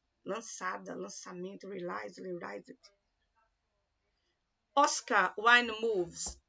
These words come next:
o tão famoso, né, Oscar, que é o prêmio dado pela academia, né, hollywoodiana, aos melhores filmes, diretores, ator ou atriz principal, coadjuvante, figu-, é o que mesmo? Trilha sonora,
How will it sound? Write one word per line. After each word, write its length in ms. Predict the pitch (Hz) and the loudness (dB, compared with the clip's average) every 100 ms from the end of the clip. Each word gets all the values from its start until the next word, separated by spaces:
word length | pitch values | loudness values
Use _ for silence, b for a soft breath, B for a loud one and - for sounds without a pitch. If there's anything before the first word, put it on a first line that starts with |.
| - | -12
o 80 | |
tão 200 | 175 220 | -4 -4
famoso, 600 | 220 233 202 208 220 208 208 | 2 2 2 2 2 0 -4
né, 160 | 202 | 0
Oscar, 380 | 196 233 - - | 2 0 -4 -8
que 80 | - | -4
é 40 | |
o 100 | 190 | -4
prêmio 320 | - 196 196 | -4 -8 -6
dado 280 | 180 175 170 | -2 0 -2
pela 180 | - 180 | -2 -4
academia, 680 | 180 180 185 175 196 294 339 | -4 -8 -6 -4 -2 0 2
né, 320 | 285 311 349 427 _ B B B _ _ | 2 2 0 -2 _ B B B _ _
hollywoodiana, 840 | - 214 208 180 196 202 247 302 415 _ _ _ _ _ | -2 -2 -2 -4 -4 -2 0 -2 -4 _ _ _ _ _
aos 320 | 208 208 220 240 | 2 2 2 0
melhores 840 | 220 185 175 160 - - - - | 0 4 2 2 -4 -12 -14 -14
filmes, 680 | - 302 294 254 240 226 226 | -4 0 2 2 0 0 -4
diretores, 1200 | 233 196 190 240 220 214 208 196 190 185 180 - 196 | -2 -4 -2 0 2 2 2 -2 -2 -2 -2 -8 -8
ator 640 | 202 _ _ _ 254 233 | -8 _ _ _ 4 4
ou 100 | 220 | 4
atriz 340 | 220 208 202 | 2 -2 -8
principal, 600 | - 196 - - 214 214 190 | -10 -16 -12 2 4 4 2
coadjuvante, 880 | 247 220 196 202 185 214 208 202 - | -2 -2 -2 -14 -6 -4 -4 -8 -10
figu-, 720 | 233 208 180 185 196 190 - | -10 -10 -12 -12 -12 -8 -6
é 60 | |
o 60 | 208 | -4
que 140 | 240 | -4
mesmo? 360 | 220 247 - - | -4 -2 -4 -6
Trilha 260 | - 262 247 | -6 -4 -4
sonora, 800 | - 208 202 220 226 196 190 | -6 -6 -2 -2 -2 -6 -8